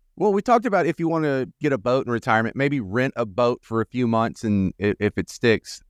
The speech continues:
then buy it. But you can't test drive a retirement. You can't tell your career, like, "Hang on, I'm gonna retire for about six months, maybe a year, and if I don't like it, I want my job back." You know, I, I don't know if e-, everyone can pull that off. So how do you test drive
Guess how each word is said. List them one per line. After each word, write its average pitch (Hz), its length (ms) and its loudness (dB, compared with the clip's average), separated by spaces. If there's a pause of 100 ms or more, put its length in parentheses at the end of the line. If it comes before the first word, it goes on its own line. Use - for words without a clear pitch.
then 90 180 -2
buy 104 280 4
it. - 100 -4 (300)
But - 80 0
you 165 100 -2
can't - 360 0
test - 380 0
drive 123 240 0
a 107 60 -2
retirement. 123 580 -2
You 113 100 -6
can't - 360 -4
tell 127 200 0
your 113 140 -4
career, 120 400 -2
like, 110 120 -2 (300)
"Hang 180 160 2
on, 147 240 0 (220)
I'm 147 80 0
gonna 180 140 2
retire 151 380 0
for 147 120 -8
about 131 200 0
six - 220 -6
months, 143 240 -2
maybe 139 240 -2
a 131 100 0
year, 123 440 -2
and 127 100 0
if 127 100 -2
I 131 100 2
don't 139 180 0
like 127 260 0
it, 123 160 -2
I 120 60 -2
want 135 140 -2
my 117 100 -4
job 113 420 0
back." 85 280 -4 (140)
You 117 120 -6
know, 110 80 2
I, 117 120 2 (100)
I 113 60 2
don't 143 200 0
know 131 180 2
if 120 120 -6
e-, 127 260 -2 (140)
everyone 123 280 0
can - 180 -12
pull 127 120 -6
that 107 160 2
off. 131 180 2
So 117 140 -4
how 107 120 -2
do 135 80 0
you 120 100 -2 (240)
test 135 260 -4
drive 107 400 0